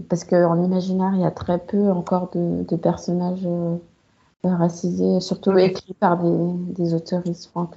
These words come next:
Speaker 1: françaises. Donc ça reste un peu compliqué.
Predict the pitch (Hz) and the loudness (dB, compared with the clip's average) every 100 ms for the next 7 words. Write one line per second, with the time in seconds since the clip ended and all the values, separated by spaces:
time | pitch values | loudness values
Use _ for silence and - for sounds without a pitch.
0 | - - 175 - 196 202 _ _ - - | -8 -4 -2 0 -2 -2 _ _ -14 -12
1 | - - _ _ _ _ _ _ - - | -14 -18 _ _ _ _ _ _ -14 0
2 | 180 - 175 175 - 180 208 202 190 190 | 0 4 2 2 2 2 2 2 2 2
3 | 190 - 208 | -4 0 -2